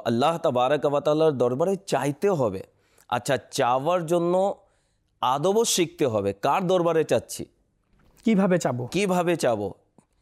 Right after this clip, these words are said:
Speaker 1: কিভাবে চাবো, কোন শব্দ বলে আমি চাবো, কিভাবে আমাকে চাইতে হবে। তো এই সকল বিষয় হচ্ছে শিখার। যদি আমরা না শিখি, তাহলে যার দরবারে আমি চাচ্ছি,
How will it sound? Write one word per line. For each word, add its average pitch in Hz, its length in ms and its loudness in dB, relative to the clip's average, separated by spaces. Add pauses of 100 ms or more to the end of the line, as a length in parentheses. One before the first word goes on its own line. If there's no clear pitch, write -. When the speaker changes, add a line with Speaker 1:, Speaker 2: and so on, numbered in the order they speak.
(320)
Speaker 1:
কিভাবে 170 480 0
চাবো, 165 340 0
কোন 180 300 0
শব্দ 156 760 0 (280)
বলে 135 420 2
আমি 175 180 0
চাবো, 156 400 0
কিভাবে 165 560 0 (280)
আমাকে 151 420 -2
চাইতে 143 360 0
হবে। 156 360 0 (500)
তো 147 80 0 (120)
এই 175 160 2
সকল 190 420 0
বিষয় 156 380 0
হচ্ছে 175 400 0 (340)
শিখার। 104 640 -2 (560)
যদি 147 320 2
আমরা 170 240 0
না 127 260 0
শিখি, 170 460 -2
তাহলে 143 340 0
যার 127 360 0
দরবারে 135 380 2
আমি 143 200 0
চাচ্ছি, 110 640 -4